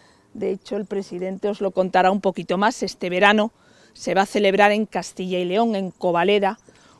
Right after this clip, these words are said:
una jornada internacional con los scouts que pretenden congregar a miles de jóvenes, lo que pone en valor lo que es Castilla y León,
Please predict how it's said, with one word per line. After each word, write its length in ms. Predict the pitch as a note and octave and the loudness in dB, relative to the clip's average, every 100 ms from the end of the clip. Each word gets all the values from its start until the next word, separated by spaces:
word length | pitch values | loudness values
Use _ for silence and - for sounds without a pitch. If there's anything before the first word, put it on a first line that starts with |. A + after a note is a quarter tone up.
| _ | _
una 200 | G3+ G3+ | -2 0
jornada 520 | - F#3 F#3+ G3 G#3+ | 0 -2 0 0 0
internacional 1120 | G3+ F3 - F3 F3 E3+ - F3 F3 G3+ A#3+ D4 _ _ _ _ _ _ | -2 -4 -4 -4 -4 -8 -8 -10 -4 -2 -2 -6 _ _ _ _ _ _
con 200 | - F#3+ | 0 4
los 220 | F3+ F#3+ F3 | 4 2 -4
scouts 680 | - - A3 A3 B3 - - | -6 4 4 4 -2 -12 -4
que 120 | F#3 | -4
pretenden 560 | F3+ F#3 F#3+ G3+ A3+ A#3 | -4 -4 -4 0 0 0
congregar 520 | G3+ G3 F#3+ F#3 G#3+ | -2 0 2 4 4
a 60 | |
miles 460 | G3 G3+ A3+ G3 E3+ | 2 -2 0 0 -2
de 80 | F3 | -6
jóvenes, 540 | - E3+ E3+ D#3+ D#3 | -4 -4 -4 -6 -8
lo 120 | F3 E3+ | -8 -8
que 100 | - | -4
pone 240 | F#3+ A3 | -2 0
en 160 | A#3+ G#3+ | 2 4
valor 380 | G3 G3 G#3+ - _ _ _ | 6 6 4 -4 _ _ _
lo 260 | A3 G#3+ F#3+ | 0 2 2
que 320 | - F#3 G#3 | 0 0 0
es 160 | - | -2
Castilla 560 | - F3+ - - F#3+ A3 | -8 -8 -8 -12 -2 0
y 60 | B3 | 2
León, 340 | G3+ F#3+ | 2 0